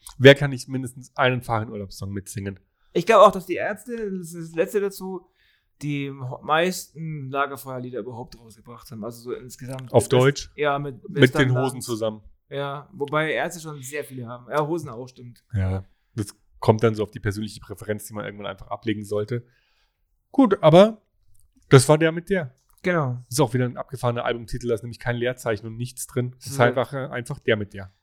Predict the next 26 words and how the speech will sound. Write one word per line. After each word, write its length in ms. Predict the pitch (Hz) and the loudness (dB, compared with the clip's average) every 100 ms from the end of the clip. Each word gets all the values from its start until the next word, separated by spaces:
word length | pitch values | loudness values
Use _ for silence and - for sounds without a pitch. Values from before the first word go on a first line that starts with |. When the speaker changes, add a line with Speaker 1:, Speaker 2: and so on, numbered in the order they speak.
| - | -10
Speaker 2:
Ja. 160 | 135 - - - | -10 -10 -14 -14
Speaker 1:
Supergeil. 760 | - 123 117 110 95 98 - _ _ _ _ _ _ _ _ _ _ _ - - | -6 -2 0 0 -2 -4 -16 _ _ _ _ _ _ _ _ _ _ _ -20 0
So. 260 | 123 92 - _ - _ _ _ _ _ _ _ _ | 2 2 -2 _ -20 _ _ _ _ _ _ _ _
Ihr 160 | 190 | 10
habt 180 | - - | 10 8
einen 200 | 190 202 | -6 -6
Song 180 | 185 196 | -10 -12
schon 160 | 175 170 | -8 -2
gehört, 460 | 151 180 240 - | 0 2 0 -4
ihr 140 | - 160 | -8 -8
kriegt 240 | - - | -8 -4
noch 140 | 180 - | -4 -4
einen 180 | 143 | -8
zu 120 | 131 143 | -2 0
hören 280 | 147 165 185 | 2 0 -4
und 200 | 147 139 | -12 -10
zwar 500 | - 143 143 147 156 | -8 0 0 0 -4
ist 360 | - 147 - - | -10 -12 -10 2
es, 600 | 151 147 139 - - - - _ _ | 6 6 4 -4 -14 -20 -20 _ _
ich 120 | 120 | 4
werd 140 | 139 131 | 6 6
gleich 120 | 123 | 0
ein 60 | 127 | -2
bisschen 240 | 120 123 | -8 -4
suchen 300 | 127 160 170 | -2 -2 -4
müssen 480 | 165 165 175 165 | -6 -6 -8 -10